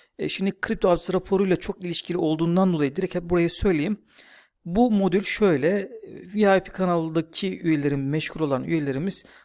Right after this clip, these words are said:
buradaki, e, kripto artı raporunu her zaman açamayabiliyor ve, e, yorumlayacak süresi de ol-, olamayabiliyor dostlar. Mikabot sizin yerinize,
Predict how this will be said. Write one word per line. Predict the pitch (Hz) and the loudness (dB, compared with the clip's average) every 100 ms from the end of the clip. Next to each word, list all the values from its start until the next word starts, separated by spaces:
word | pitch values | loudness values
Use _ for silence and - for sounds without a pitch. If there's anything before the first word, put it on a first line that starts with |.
| _ | _
buradaki, | - 160 160 - 185 175 - | -6 -2 -2 0 -2 -2 -4
e, | 147 143 139 139 131 | -2 2 0 0 -4
kripto | - - - | -6 -6 -2
artı | 151 135 139 | -2 -2 0
raporunu | 151 147 151 139 131 | 0 0 0 0 0
her | 156 | 0
zaman | 151 139 - | 0 0 0
açamayabiliyor | 156 - 180 185 175 175 180 185 - - _ - | -4 -2 0 0 0 0 2 2 -4 -20 _ -4
ve, | 147 170 165 - _ | 4 6 6 -2 _
e, | - | 0
yorumlayacak | 135 135 143 156 165 165 151 165 | 2 2 0 2 2 2 0 -2
süresi | - - 156 - | -4 -4 -4 -4
de | |
ol-, | - 180 185 | -2 0 0
olamayabiliyor | - 160 170 175 165 180 185 | 0 0 0 0 0 2 2
dostlar. | 165 - 190 - - - _ - | 2 2 0 0 -12 -20 _ 0
Mikabot | 214 - 147 139 - | 0 2 2 2 -2
sizin | - 196 | 0 2
yerinize, | 175 143 117 120 135 190 - | 2 0 -2 -2 0 0 -2